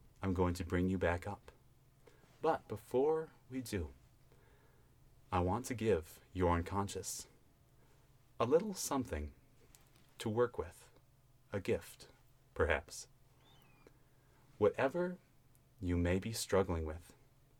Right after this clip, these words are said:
whatever your mind may be focused on in the weeks and in the months to come,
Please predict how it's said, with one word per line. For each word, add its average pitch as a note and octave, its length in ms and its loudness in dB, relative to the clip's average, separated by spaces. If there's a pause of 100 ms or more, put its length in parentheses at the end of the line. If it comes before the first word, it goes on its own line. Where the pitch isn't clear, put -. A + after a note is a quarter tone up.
(600)
whatever G#2 460 6 (140)
your F#2 200 2
mind F#2 520 2
may F2+ 160 0
be G2 120 -2
focused A2+ 560 -2
on D#2+ 260 -4 (1200)
in F#2 100 0
the E2+ 80 4
weeks - 580 -4
and G2 160 0
in G2 80 2
the G#2 60 0
months G#2 540 -2 (760)
to G2 100 -8
come, G2 340 -4